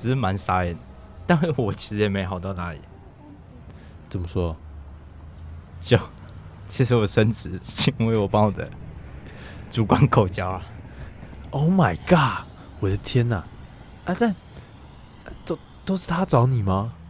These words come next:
Speaker 1: 就，其实每一次的面谈都是因为口一次直接加一千，是真的让我有，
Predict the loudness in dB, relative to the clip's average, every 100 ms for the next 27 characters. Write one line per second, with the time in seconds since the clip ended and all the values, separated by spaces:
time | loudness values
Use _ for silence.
0 | -20 -20 -20 -20 -20 -20 -20 -4 0 0
1 | -2 -18 -18 -4 0 2 2 0 2 2
2 | 2 0 -2 -8 -14 -10 -8 -4 -4 -4
3 | -2 -2 0 -2 -10 -20 -14 -4 0 0
4 | 0 -2 -2 -2 -2 -4 -6 -6 -10 -12
5 | -16 -20 -20 -20 -20 -20 -20 -16 -8 -6
6 | -6 2 4 4 2 0 0 0 -4 -14
7 | -20 -20 -8 -2 -2